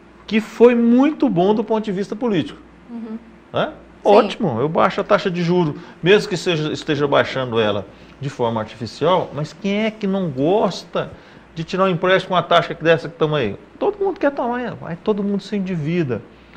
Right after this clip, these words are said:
Speaker 2: É.
Speaker 1: Agora, essas pessoas vão conseguir manter seu emprego pra poder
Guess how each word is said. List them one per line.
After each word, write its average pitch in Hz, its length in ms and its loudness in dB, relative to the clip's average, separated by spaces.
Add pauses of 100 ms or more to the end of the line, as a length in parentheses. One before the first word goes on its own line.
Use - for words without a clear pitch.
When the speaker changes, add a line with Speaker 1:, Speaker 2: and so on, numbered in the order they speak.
(120)
Speaker 2:
É. - 140 -10
Speaker 1:
Agora, 139 340 4 (120)
essas 240 340 2
pessoas 131 540 2
vão 160 180 2
conseguir 170 400 -2
manter 151 340 -2
seu 175 140 -4
emprego 123 420 2 (460)
pra 143 80 -2
poder 107 420 0